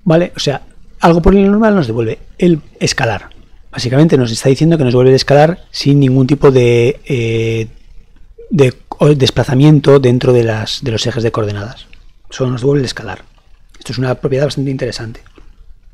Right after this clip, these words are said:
Y además tenemos que la norma del inverso es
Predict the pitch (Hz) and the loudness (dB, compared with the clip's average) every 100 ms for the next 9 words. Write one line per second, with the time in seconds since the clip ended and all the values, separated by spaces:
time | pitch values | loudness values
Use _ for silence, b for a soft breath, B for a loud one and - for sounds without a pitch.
0 | _ _ _ _ - - 151 160 170 - | _ _ _ _ -20 -2 2 4 4 4
1 | 185 180 - 160 185 b b b b b | 2 2 0 -2 -4 b b b b b
2 | b - 135 127 127 156 143 95 95 - | b -2 2 4 4 4 4 -4 -10 -16
3 | - - - - - - _ _ _ _ | -20 -20 -20 -20 -20 -20 _ _ _ _
4 | - - - - - - _ - 123 107 | -20 -20 -20 -20 -20 -20 _ -6 -4 -4
5 | 107 165 170 - 226 - - - - - | 2 2 2 -2 -4 -10 -20 -20 -20 -20
6 | _ _ - - - _ _ - - 143 | _ _ -20 -20 -20 _ _ -20 0 2
7 | 147 - | 2 -4